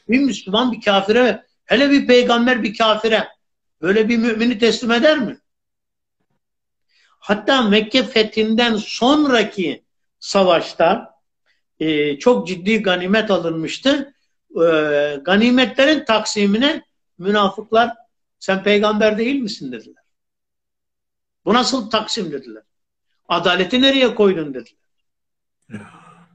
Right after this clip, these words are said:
Speaker 1: Yani her halükarda bu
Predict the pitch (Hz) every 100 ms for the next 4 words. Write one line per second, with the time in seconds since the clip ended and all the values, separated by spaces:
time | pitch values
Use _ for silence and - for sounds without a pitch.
0 | _ _ _ _ _ _ _ _ _ _
1 | _ _ _ - 160 185 185 - 247 330
2 | - - - 220 240 214 196 - 185 165
3 | 208 285 294 - _ _ _ 147 196 285
4 | 311 -